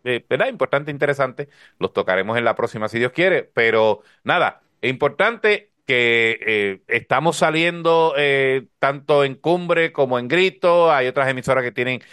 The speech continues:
eh, interés. Próximamente también estaremos, eh, saliendo en A Plena Vista. Pero nos puede conseguir siempre. ¿Por dónde?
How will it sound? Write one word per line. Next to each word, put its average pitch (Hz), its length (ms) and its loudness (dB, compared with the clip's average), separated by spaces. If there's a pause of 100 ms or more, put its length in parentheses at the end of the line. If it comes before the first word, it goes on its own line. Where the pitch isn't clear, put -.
(160)
eh, 113 280 2
interés. 113 440 0
Próximamente 117 760 -2
también 110 260 -2
estaremos, 107 520 -2 (100)
eh, 92 360 0
saliendo 101 460 -2
en 101 140 -2
A 92 80 -2
Plena 107 220 -2
Vista. 139 300 -4 (280)
Pero 160 160 2
nos 139 100 -2
puede 127 220 2
conseguir 139 340 -4
siempre. 170 300 0
¿Por 143 160 0
dónde? 226 340 0